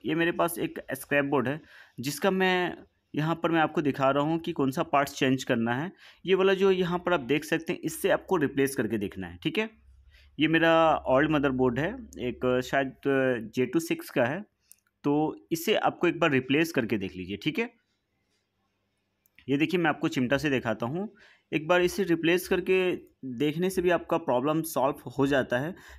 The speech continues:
फिफ्टी परसेंट चांसेस है कि आपका प्रॉब्लम सॉल्व हो जाएगा। अगर इसके बाद भी प्रॉब्लम नहीं सॉल्व होता है तो मैं आपको आगे दिखाता हूँ। फिलहाल मैं इसे रिप्लेस करता हूँ। ये देखिए,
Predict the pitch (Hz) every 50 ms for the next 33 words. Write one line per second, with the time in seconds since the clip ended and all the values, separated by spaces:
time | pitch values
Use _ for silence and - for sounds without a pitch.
0 | - - 175 - - - - - 190 180 202 196 185 - 170 165 165 180 180 -
1 | 190 185 - 180 160 - - 170 - 143 127 110 123 135 131 - 117 107 107 -
2 | - 107 95 90 85 82 87 98 101 131 147 160 - - - - 160 139 120 120
3 | 127 127 156 170 170 - 143 139 147 147 147 139 151 165 160 - 127 120 - 127
4 | 123 - - 147 - - 151 143 131 - 101 - - - - 147 - - 110 113
5 | 110 110 95 98 - - 90 87 92 87 85 - - - - - - - 190 196
6 | 196 208 208 202 196 190 185 185 - 196 180 170 - - 156 170 165 - - 170
7 | 151 - - 156 151 165 190 226 226 - - _ - - - - 127 127 123 127
8 | 127 - 175 190